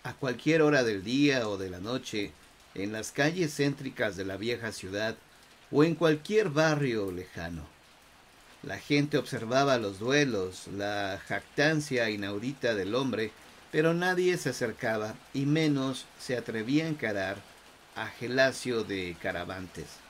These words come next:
En todos reinaba el pesar por el abuso y la impunidad de los crímenes, pero de sobra se conocía que el asesino gozaba de influencia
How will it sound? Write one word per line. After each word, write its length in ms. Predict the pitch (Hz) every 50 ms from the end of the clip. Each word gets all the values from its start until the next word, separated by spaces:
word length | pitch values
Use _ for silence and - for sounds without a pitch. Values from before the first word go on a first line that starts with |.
| - - - - - - - - - - - - - - - -
En 180 | - 90 98 95
todos 360 | - - 143 156 160 160 139
reinaba 500 | 139 147 143 139 147 151 156 160 156 156
el 80 | 151 147
pesar 420 | - 135 123 - - 143 147 147
por 180 | 147 147 143 135
el 100 | 131 123
abuso 460 | 117 117 135 143 143 - - 139 131
y 40 | 127
la 100 | 120 117
impunidad 640 | 113 110 113 113 113 113 113 113 117 123 127 131
de 100 | 123 127
los 180 | 113 107 101 -
crímenes, 600 | - - 110 113 104 110 104 107 107 107 101 - -
pero 220 | 127 123 135 143
de 100 | 151 151
sobra 320 | 151 - 202 214 226 233 220
se 140 | 226 196
conocía 600 | 151 - 123 113 107 - - - 127 127 123 117
que 120 | - - 101
el 100 | 95 90
asesino 640 | 90 92 90 85 - 110 120 123 123 117 120 117 - - - - - - - - - - - -
gozaba 460 | 160 165 147 - 202 190 196 196 180
de 100 | 165 -
influencia 800 | 131 123 101 98 107 120 127 135 127 123 - 117 107 104 104